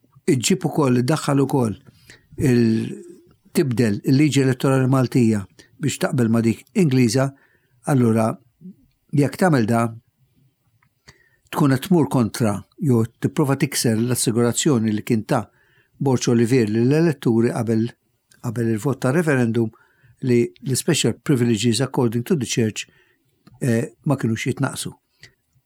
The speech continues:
Allura, ma tkunx ħaġa tajba li timponi ko-, kostituzzjoni bħal din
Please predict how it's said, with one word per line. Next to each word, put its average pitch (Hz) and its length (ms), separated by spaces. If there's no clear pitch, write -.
Allura, 143 500
ma 147 140
tkunx - 300
ħaġa 127 220
tajba 127 320
li 147 80
timponi 131 520
ko-, 117 300
kostituzzjoni 139 680
bħal 113 280
din 170 260